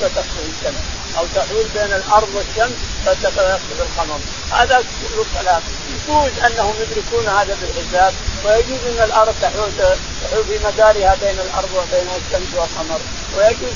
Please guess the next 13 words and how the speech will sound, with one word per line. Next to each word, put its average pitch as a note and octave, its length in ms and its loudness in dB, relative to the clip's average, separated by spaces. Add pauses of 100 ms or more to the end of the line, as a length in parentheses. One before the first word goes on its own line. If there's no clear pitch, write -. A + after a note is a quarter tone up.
كذا، G#3 300 6
كل - 180 0
هذا A3 380 4
جائز، F3+ 280 4 (320)
لكن A#3 280 2
ما C4+ 80 0
عندنا G#3 360 0 (120)
أدلة، - 340 -6 (460)
عندنا G#3 420 -2
دليل G#3 280 0
على F3+ 200 0
حقيقة E3 720 -2
هذا، C#3+ 180 -6